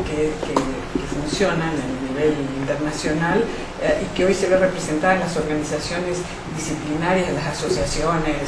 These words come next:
el Mundial de Sociología, de Ciencia Política, lo que fuera, y luego lo que se hace en nuestros países, ¿no? Que, este, cuán cerca o lejos estamos de la disciplina, son otras disciplinas, y la idea es, bueno, matriz disciplinaria,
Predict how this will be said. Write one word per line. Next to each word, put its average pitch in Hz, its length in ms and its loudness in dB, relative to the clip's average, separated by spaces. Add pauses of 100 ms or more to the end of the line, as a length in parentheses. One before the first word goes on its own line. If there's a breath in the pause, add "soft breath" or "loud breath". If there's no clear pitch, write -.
(120)
el 127 80 -2 (200)
Mundial 151 300 -2
de 151 60 0
Sociología, 143 640 -2
de 156 40 2
Ciencia 151 240 -2
Política, 151 420 -2
lo 139 120 -4
que 147 60 -6
fuera, 175 260 2 (680 loud breath)
y 233 120 10
luego 240 640 6 (300)
lo 190 320 8
que 185 120 6
se 202 200 6
hace 220 260 6
en 196 80 6
nuestros 175 300 2
países, 226 460 2 (480)
¿no? 185 80 0 (460 loud breath)
Que, 196 560 10
este, 165 320 2 (220)
cuán 214 220 10
cerca 233 340 6
o 208 60 8
lejos 208 300 8
estamos 196 320 4
de 175 100 4
la 170 140 4
disciplina, 202 600 2 (360)
son 202 220 4
otras 202 260 2
disciplinas, 180 460 4 (580)
y 185 80 2
la 175 100 10
idea 202 260 8
es, 196 200 6
bueno, 151 180 2
matriz 220 460 6
disciplinaria, 208 960 6